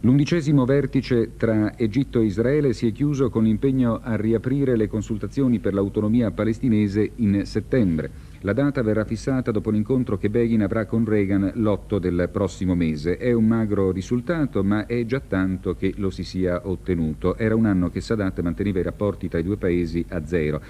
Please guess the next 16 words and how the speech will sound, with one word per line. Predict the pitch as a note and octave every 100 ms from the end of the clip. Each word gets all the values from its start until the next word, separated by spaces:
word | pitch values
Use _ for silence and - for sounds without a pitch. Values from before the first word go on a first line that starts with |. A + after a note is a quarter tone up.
| - -
esattamente | F2+ F#2 - A#2 A2+
da | F2+
quando, | A2+ G2 F2 G2 -
nell'agosto | G#2 F#2 F#2 A2 -
dell'ottanta, | F2+ G2+ - A2+ G#2 G#2 G#2+
il |
Parlamento | D#2+ F#2+ G2+ A2+ G2+
israeliano | F2 A2+ A2+ G#2+ G2+
si | F#2 A2
era | G2+
annessa | G2+ A2 F#2+ - - F2+
la | -
parte | G#2+ F#2+ - G2
araba | G2 F2 F2 E2
di | E2 E2+
Gerusalemme. | E2+ D#2+ D2+ C2 A#1+ B1